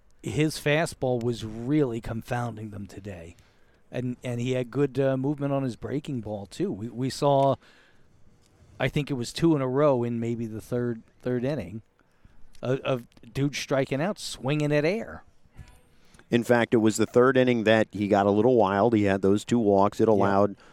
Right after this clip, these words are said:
Speaker 2: it allowed Wilson to get their only run, but at that point,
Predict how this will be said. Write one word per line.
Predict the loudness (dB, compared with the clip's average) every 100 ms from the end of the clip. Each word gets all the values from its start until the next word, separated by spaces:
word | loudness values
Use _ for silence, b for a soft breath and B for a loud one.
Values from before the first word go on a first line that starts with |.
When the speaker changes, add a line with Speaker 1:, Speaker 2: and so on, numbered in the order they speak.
| b b b -6
Speaker 2:
it | 0
allowed | 2 4 4 2
Wilson | 4 2 4 2 -2
to | 0 2 2 2 -2 _ _ _ -20
get | 0 2 2 0
their | 0 2 2 2
only | 2 2 2 0
run, | -2 2 4 4 2 -6 -14 b b b
but | -2 4 4
at | 4
that | 4 2
point, | 2 2 2 -2